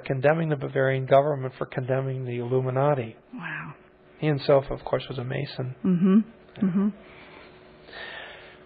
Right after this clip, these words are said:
Speaker 1: Four years later, the French Revolution takes place. And there's a lot of question as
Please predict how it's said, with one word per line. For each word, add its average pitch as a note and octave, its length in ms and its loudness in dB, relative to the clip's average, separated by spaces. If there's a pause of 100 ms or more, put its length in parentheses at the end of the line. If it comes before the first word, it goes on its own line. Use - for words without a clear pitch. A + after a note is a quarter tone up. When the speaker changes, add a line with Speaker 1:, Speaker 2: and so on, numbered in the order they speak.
(480)
Speaker 1:
Four G#3+ 180 10
years F#3+ 260 4
later, D#3+ 320 4
the C#3 80 -2
French D3 260 0
Revolution C#3 580 0
takes B2 320 -12
place. - 320 -6 (1200)
And D3 100 4
there's D3 180 6
a D3+ 40 6
lot D#3 200 8
of C3+ 220 2
question F3 500 -2
as C3 100 -8